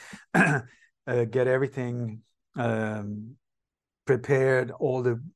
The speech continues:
great photos, all the videos that had to be, uh, that will then be sent out as part of the live, uh,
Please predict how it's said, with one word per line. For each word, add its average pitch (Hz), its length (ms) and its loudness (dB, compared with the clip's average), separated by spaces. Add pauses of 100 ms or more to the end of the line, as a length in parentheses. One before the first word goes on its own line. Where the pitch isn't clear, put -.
(120)
great 123 380 2
photos, 123 720 0
all 120 240 0
the 110 260 -2 (500)
videos 127 580 0
that 117 120 0
had 120 200 -4
to - 60 -12
be, 113 180 -4 (120)
uh, 104 500 2
that 110 360 2
will 117 180 2
then 127 240 0
be 120 140 -4
sent 113 260 -2
out 117 300 2
as 113 180 -4
part 123 400 0
of 107 220 -4
the 101 320 0 (240)
live, 117 500 2 (220)
uh, 98 400 -6